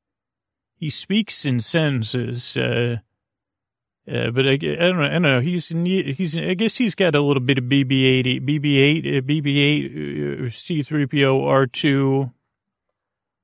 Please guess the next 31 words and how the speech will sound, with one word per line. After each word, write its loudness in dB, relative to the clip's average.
Uh, 0
oh, 6
you 4
know 4
what? 4
He, 0
he, -2
he 0
does 0
have 2
a -2
little 0
bit 4
of 4
that 4
other 2
one 0
from, -2
uh, -2
Rogue 2
One. 2
I 0
don't 0
remember 2
the 0
name 2
of 0
that 2
droid, -4
but, -2
uh, -2